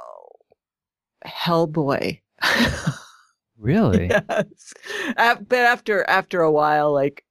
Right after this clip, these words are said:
Speaker 1: I got bored with it, but I <laughs> thought that was so fun. <laughs>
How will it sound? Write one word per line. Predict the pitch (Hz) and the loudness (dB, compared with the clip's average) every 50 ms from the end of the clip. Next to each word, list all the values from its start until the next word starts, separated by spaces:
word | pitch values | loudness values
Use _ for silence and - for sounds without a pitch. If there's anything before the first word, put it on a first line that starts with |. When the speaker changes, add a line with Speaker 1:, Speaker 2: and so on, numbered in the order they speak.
| _ - - | _ -6 -4
Speaker 1:
I | 147 | -4
got | - 147 135 - | -2 -2 -4 -2
bored | - 131 127 139 131 | 0 -2 -2 0 0
with | 131 143 139 139 | -2 -2 0 0
it, | 139 - - - | 0 -2 -2 -2
but | - - 147 - - _ - _ _ _ - | 0 0 0 0 -2 _ -18 _ _ _ -2
I | - 175 202 | -2 -2 0
<laughs> | |
thought | 202 - 220 185 - 180 | 0 0 -2 -2 -2 -4
that | - 196 214 160 143 | -2 0 0 2 2
was | 139 175 160 - | 0 -4 -4 -4
so | - 180 - - - 196 - - | -6 -6 -6 -4 -4 -6 -4 -2
fun. | 151 143 139 135 135 147 170 - | -2 -2 -2 -2 -4 -8 -12 -16
<laughs> | - | -16